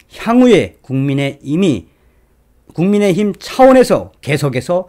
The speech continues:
노정희 위원장에 대한 사퇴를 여러 각도에서 압박할 예정이며,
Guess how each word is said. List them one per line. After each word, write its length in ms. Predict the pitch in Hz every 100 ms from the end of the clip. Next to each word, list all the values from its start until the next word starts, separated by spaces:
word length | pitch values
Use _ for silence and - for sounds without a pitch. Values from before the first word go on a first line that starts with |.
| _ _ 135
노정희 800 | 143 135 117 127 120 147 147 -
위원장에 520 | 226 240 214 208 180
대한 240 | 180 143
사퇴를 720 | - - 170 131 151 196 156 _ _ _ - 120
여러 540 | 151 165 190 226 240
각도에서 800 | - 117 _ 143 123 107 170 - -
압박할 840 | 135 131 _ 135 131 - 165 160 _
예정이며, 720 | 156 175 220 202 208 156 -